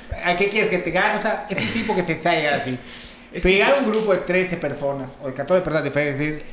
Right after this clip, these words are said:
Speaker 1: "Esa es una fantasy de imbéciles".
Speaker 2: <laughs>
Speaker 1: Yo creo que ahí sí, sí se le salió un poco de control. Este, no, no lo sé. Yo, la verdad es que como que el día cuando fue, lo leí en la mañana siguiente, lo escuché y no, no le presté mucha, hoy que lo voy a escuchar, dije, "Guay". Porque a mí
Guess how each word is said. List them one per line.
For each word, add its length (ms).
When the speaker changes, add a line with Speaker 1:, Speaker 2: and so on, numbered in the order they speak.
Speaker 1:
"Esa 220
es 80
una 120
fantasy 400
de 100
imbéciles". 720
Speaker 2:
<laughs> 440
Speaker 1:
Yo 140
creo 160
que 80
ahí 180
sí, 420
sí 240
se 140
le 100
salió 240
un 80
poco 260
de 100
control. 400
Este, 960
no, 220
no 120
lo 100
sé. 180
Yo, 160
la 100
verdad 160
es 80
que 40
como 260
que 80
el 140
día 240
cuando 280
fue, 420
lo 80
leí 140
en 60
la 60
mañana 240
siguiente, 280
lo 60
escuché 400
y 60
no, 140
no 120
le 120
presté 200
mucha, 260
hoy 160
que 60
lo 80
voy 100
a 40
escuchar, 340
dije, 220
"Guay". 400
Porque 200
a 40
mí 80